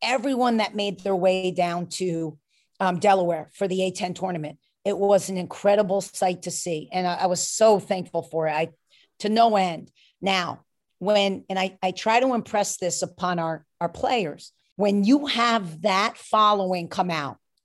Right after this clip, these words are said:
it really, you gotta put an effort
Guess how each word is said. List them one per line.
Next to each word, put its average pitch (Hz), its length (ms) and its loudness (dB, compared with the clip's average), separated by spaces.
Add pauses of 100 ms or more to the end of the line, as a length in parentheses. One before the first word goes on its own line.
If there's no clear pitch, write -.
(140)
it 202 180 0
really, 233 580 4 (320)
you 175 300 -2
gotta 220 240 4
put 214 200 2
an 196 120 0
effort 196 440 -2